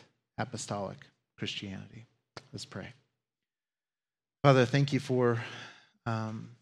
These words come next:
your word and, Lord, even the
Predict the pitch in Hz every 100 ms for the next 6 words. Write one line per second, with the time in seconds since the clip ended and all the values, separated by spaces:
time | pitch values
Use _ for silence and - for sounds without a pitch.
0 | _ 120 117 127 135 135 123 107 110 -
1 | _ _ _ _ _ 120 127 123 123 117
2 | 107 107 131